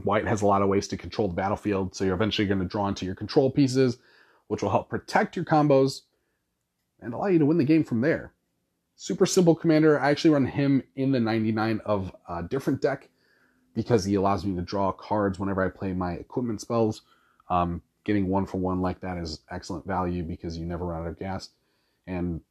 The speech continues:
in a sram deck, you almost never run out of gas because you're constantly replacing almost every card you play. If not, you're running things like Pure Steel Paladin,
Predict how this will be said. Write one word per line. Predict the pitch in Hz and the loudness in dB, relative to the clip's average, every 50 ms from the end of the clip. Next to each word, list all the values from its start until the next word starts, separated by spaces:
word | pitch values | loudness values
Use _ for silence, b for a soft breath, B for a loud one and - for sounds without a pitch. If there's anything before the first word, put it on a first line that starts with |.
| _ _ - | _ _ -10
in | 87 85 | -10 -8
a | |
sram | 82 - - 107 110 104 98 85 | -8 -4 -2 0 0 0 0 -2
deck, | 85 82 80 - _ - | -2 -4 -6 -8 _ -12
you | - 80 80 78 78 - _ _ - | -10 -8 -8 -8 -10 -12 _ _ -12
almost | 85 82 78 78 - - | -10 -10 -10 -10 -8 -8
never | 90 85 - | -6 -6 -4
run | - - 160 | -6 -6 -6
out | 165 156 | -8 -8
of | 160 | -10
gas | - 82 78 - - | -10 -10 -10 -10 -10
because | - - - 85 78 | -12 -14 -12 -10 -10
you're | 85 - | -10 -10
constantly | - - 113 92 87 - - 98 85 87 | -6 -4 -4 -4 -4 -6 -10 -10 -8 -8
replacing | 92 - - 107 95 87 - - 87 85 87 - _ _ _ _ _ _ _ _ _ _ _ _ | -10 -8 -6 -6 -6 -6 -6 -6 -8 -8 -10 -10 _ _ _ _ _ _ _ _ _ _ _ _
almost | - 165 165 170 151 - - | 0 2 4 4 2 2 0
every | 123 123 117 123 107 | -2 0 0 0 2
card | - 117 110 101 | 2 2 2 2
you | 95 | 2
play. | - - - 101 82 62 62 - _ _ _ _ _ _ _ _ _ _ - | -2 -2 -4 -6 -6 -6 -10 -12 _ _ _ _ _ _ _ _ _ _ -14
If | - - - | -14 -10 -4
not, | 117 113 107 98 - - | 0 0 0 0 -2 -4
you're | 101 95 | -4 -2
running | 95 92 92 90 87 | -2 -2 -2 -4 -8
things | - - 87 87 90 85 - | -10 -10 -10 -10 -10 -10 -10
like | - 76 - | -12 -12 -6
Pure | - 110 95 | -4 -4 -4
Steel | - - 95 87 | -2 -2 -4 -2
Paladin, | - 98 87 85 87 90 90 90 | -2 -2 -2 -2 -2 -4 -4 -6